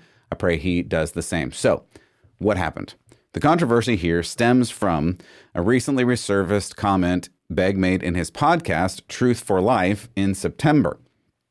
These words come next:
He discussed his new book, The Christian Manifesto, which actually I plan to read and sounds like it's going to be very good, which again is kind of a sad and frustrating part of this whole thing. But as part of the podcast, he touched on a specific question.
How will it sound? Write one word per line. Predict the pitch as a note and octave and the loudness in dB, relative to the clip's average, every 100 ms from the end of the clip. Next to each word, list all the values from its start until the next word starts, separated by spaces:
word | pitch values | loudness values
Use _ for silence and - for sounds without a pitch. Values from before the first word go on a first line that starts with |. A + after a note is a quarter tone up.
| _ _ _ - - | _ _ _ -20 -10
He | F#2+ A2+ A#2+ | 0 2 4
discussed | B2 - F2+ - | 2 0 -2 -2
his | G2+ | -4
new | E2+ F2 | 0 0
book, | D#2 D#2+ - | 2 -2 -4
The | E2+ | -6
Christian | F2 - E2 | -6 -4 -2
Manifesto, | E2 E2 - B2 - D2+ | -2 -2 0 0 0 -4
which | D#2+ | -4
actually | A#2 C3 - E2 | -4 -2 0 0
I | D#2 | 0
plan | - B2 A#2 | 0 0 0
to | F2+ | -2
read | F2 E2 F#2 | 0 0 -2
and | F2 F#2 | -2 -2
sounds | G2+ G2+ | 0 0
like | F#2+ D#2+ | 0 -4
it's | - | -10
going | - G2 | -2 -2
to | E2+ | 0
be | E2+ | -2
very | E2 F#2 F#2 | 0 -2 -2
good, | - A#2 D2 - - - | 0 0 -2 -10 -20 -12
which | - E2 | -8 -6
again | E2 G#2 F2+ | -2 0 0
is | E2 | -4
kind | - F2 | -2 -2
of | E2+ | -2
a | |
sad | - D#2+ D2+ | -4 -4 -2
and | E2 D2+ | -4 -4
frustrating | - - D2+ D2+ | -6 -2 -4 -2
part | D#2 | -2
of | C#2+ C#2+ | -4 -6
this | D2 | -6
whole | D#2+ | -4
thing. | B2+ A#2 - | 0 -2 0
But | A#2 - - - - | -2 -2 -14 -20 -12
as | - | -10
part | - C#3 | -2 2
of | F#3+ | 2
the | |
podcast, | F3+ F#2+ F#2 G2+ F2 F2+ | 0 -2 0 -2 -2 -4
he | - B2+ | 0 0
touched | B2+ G#2+ G2+ - | 2 -2 -2 -4
on | F#2 | -2
a | F2 | -2
specific | - F2+ - F3 - | -4 -4 0 0 0
question. | - - - F#2 | -2 -2 -2 -4